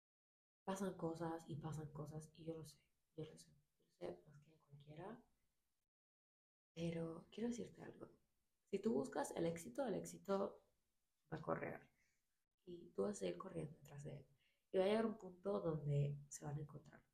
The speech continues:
ustedes. Hay tanta gente destinada a ser exitosa, pero tanta, pero tanta gente.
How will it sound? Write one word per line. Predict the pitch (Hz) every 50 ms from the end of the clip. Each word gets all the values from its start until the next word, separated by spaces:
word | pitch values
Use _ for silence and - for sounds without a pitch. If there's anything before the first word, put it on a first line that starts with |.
| _ _
ustedes. | _ _ - - - - - - - - - _ _ _ _ _ _ _ _ _ _ _ _ _ _ _ _ _ _ _ _ _ _ _ _ _ _ _ _ _ _ _ _ _ _ _ _ _ _
Hay | - 202 - -
tanta | - 233 233 233 233 220
gente | 208 208 190 170 160 156 - - - _ _ _ _ _ _ _ _ _ _ _ _ _
destinada | _ 185 175 165 170 - 190 180 165 175 170 170 156 - - - -
a | - - - -
ser | - 180 175 -
exitosa, | - - - - - 165 170 - - 196 - - - - - - _ _ _ _ _ _ _ _ _ _ _ _ _ _ _ _ _
pero | _ 208 208 202 196 196 196 - -
tanta, | 269 269 269 262 262 262 254 254 - 240 247 247 247 240
pero | 208 180 165 - - - -
tanta | - 226 226 226 220 220 226 - - - - - - _ -
gente. | 214 208 196 185 180 170 - - - - -